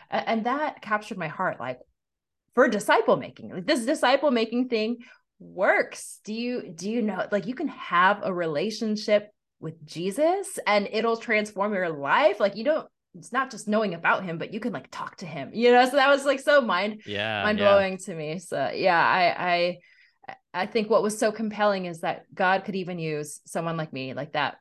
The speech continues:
Speaker 1: mess of a girl, to also make disciples. Like, he wants to. That's crazy. So I, I've been hooked on disciple making ever since.
Speaker 2: Yeah, that's awesome. I think it's, it's so true. I've had,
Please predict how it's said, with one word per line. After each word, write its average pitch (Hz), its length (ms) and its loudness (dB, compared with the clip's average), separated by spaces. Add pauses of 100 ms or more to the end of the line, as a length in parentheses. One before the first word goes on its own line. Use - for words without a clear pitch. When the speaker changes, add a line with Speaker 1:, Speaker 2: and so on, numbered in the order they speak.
Speaker 1:
mess 143 320 -6
of 165 160 -6
a 165 40 -8
girl, 139 540 -10
to 139 340 -10 (480)
also 165 440 -2
make 165 320 -8 (180)
disciples. - 500 -12
Like, 147 120 -10
he 208 100 -2
wants 302 380 4
to. 170 160 2
That's 214 280 4
crazy. 160 520 -2
So 156 140 -10
I, 151 280 0
I've 202 200 2
been 190 120 -4
hooked 196 240 -4
on 175 100 -4
disciple 147 360 -4
making 143 320 -8
ever 139 180 -6
since. - 420 -14 (680)
Speaker 2:
Yeah, 113 440 -2
that's 123 200 -4
awesome. 110 400 -4
I 117 80 -4
think 170 180 -6
it's, - 260 -10 (380)
it's 123 160 -8
so 143 140 0
true. 131 240 -2
I've 123 180 0
had, 113 560 -2